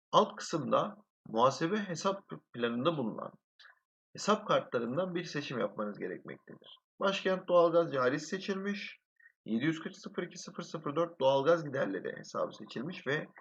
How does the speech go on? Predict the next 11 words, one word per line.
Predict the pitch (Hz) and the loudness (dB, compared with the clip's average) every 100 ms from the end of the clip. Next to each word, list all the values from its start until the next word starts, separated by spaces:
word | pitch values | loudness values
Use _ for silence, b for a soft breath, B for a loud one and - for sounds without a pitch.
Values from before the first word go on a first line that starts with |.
| B B - | B B -10
yüz | 101 | -4
elli | 117 147 190 | -2 -2 -4
T | 165 147 | -2 2
L | 135 | 2
artı | 127 - | 2 -2
K | - 123 110 | -2 0 0
D | 104 | -2
V'lik | 104 113 - | -4 -6 -2
bir | 175 185 185 - _ _ | -2 -2 -6 -20 _ _
satır | - 139 165 | -8 -6 -2
oluşturulmuştur. | 139 110 - 101 67 58 - | -2 -4 -8 -10 -10 -12 -18